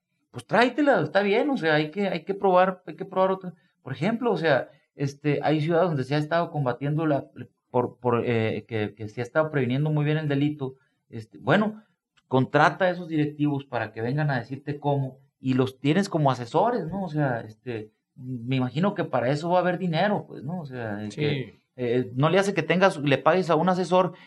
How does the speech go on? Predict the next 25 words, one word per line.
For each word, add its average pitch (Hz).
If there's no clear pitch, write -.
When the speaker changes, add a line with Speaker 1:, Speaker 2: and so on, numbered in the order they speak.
Speaker 1:
y 156
le 151
pagues 196
también 175
a -
un 202
director 190
operativo, 185
vaya, 113
pues, 113
¿no? 190
Este, 127
pero 156
que 151
sepas 190
bien, 190
bien 190
el 190
rumbo 180
que 147
tiene 156
que 160
tomar 147
tu, 147
tu, 110